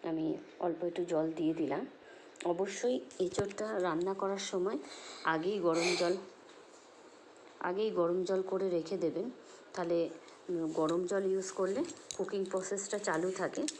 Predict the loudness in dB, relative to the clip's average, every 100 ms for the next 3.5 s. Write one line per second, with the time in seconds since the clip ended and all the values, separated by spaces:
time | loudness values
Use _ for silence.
0 | -18 -12 -4 -4 0 2 4 4 4 4
1 | 2 2 2 2 2 -2 -8 -18 -20 -20
2 | -20 -20 -20 -20 -12 -6 2 4 4 4
3 | 4 2 2 2 2